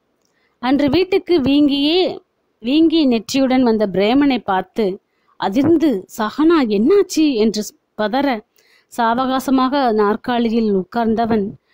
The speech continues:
நடந்த அனைத்தையும் தன் மனைவியிடம் கூறினான். "உங்க ஃப்ரெண்டுக்கு இது தேவைதான்,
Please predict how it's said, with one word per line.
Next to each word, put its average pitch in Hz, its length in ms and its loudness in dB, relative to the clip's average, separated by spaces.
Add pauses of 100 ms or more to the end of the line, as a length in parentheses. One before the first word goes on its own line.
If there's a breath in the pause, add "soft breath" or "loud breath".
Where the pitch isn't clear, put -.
(220)
நடந்த 226 480 0
அனைத்தையும் 240 720 0
தன் 208 200 0
மனைவியிடம் 185 640 2
கூறினான். 147 480 -4 (1200 soft breath)
"உங்க 285 280 0
ஃப்ரெண்டுக்கு 269 640 0
இது 269 220 0
தேவைதான், 214 600 -2